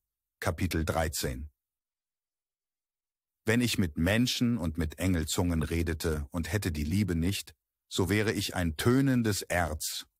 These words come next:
oder eine klingende Schelle. Und wenn ich prophetisch reden könnte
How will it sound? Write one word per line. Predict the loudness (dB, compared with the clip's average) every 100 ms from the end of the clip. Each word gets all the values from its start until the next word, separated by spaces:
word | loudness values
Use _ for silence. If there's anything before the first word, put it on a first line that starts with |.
| 0
oder | 2 4 2
eine | 0 -2
klingende | -2 -2 0 0 0 -2
Schelle. | -2 -2 -4 -6 -12 _ _ _ _ _ _
Und | 0 2 2
wenn | 0 0
ich | 0 -2
prophetisch | 0 0 2 2 2 -2 -4 -6
reden | 0 2 2 2
könnte | 0 -2 -2 -6